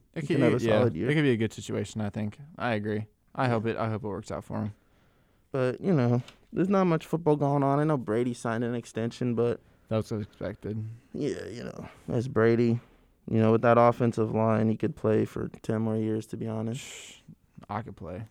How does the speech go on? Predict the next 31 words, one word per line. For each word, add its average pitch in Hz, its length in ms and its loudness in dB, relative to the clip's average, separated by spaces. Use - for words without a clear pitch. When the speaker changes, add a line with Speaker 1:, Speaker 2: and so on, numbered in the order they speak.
Speaker 2:
'Cause 110 200 -6
that 117 180 0
dude 123 180 0
does 117 140 -2
not 113 200 0
get 110 220 -2
hit. 107 280 0
Speaker 1:
No. 85 360 -10
Speaker 2:
Um, 120 440 0
but 185 100 8
yeah, 165 260 12
that's 175 240 2
about 143 340 2
it 139 120 4
for 131 120 -6
football. 135 680 4
Uh, 127 300 2
you 143 80 0
know, 131 140 2
it's 135 120 -2
March. 131 520 6
So - 160 -8
you 135 60 0
know 139 120 4
what 120 100 2
that 117 180 4
means, 117 300 2
a 123 80 -8
little, 104 340 0
uh, 98 260 -6
college 107 320 -4